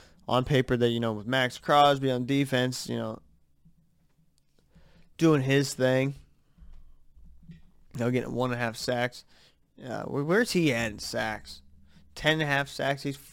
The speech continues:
he's fourth in the league. You know, just the way this kid's been playing. Uh, I,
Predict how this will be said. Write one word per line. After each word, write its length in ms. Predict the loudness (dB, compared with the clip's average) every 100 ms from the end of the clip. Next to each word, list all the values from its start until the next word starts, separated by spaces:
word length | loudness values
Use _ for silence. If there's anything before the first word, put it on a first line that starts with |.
| -16 -14
he's 220 | -12 -12
fourth 400 | -4 0 0 -2
in 60 | -6
the 80 | -4
league. 240 | -4 -6 -12 -20 -20 0
You 60 |
know, 120 | 4 4
just 240 | 2 2
the 80 | 2
way 180 | 4 4
this 220 | 2 2
kid's 240 | -2 -2
been 160 | -6 -6
playing. 400 | -4 -2 -4 -6 _ _ _ _ -8
Uh, 360 | -2 0 -2 -6 _ _ _ _ _ _ -20 -20 _ _ _ -8
I, 260 | 0 0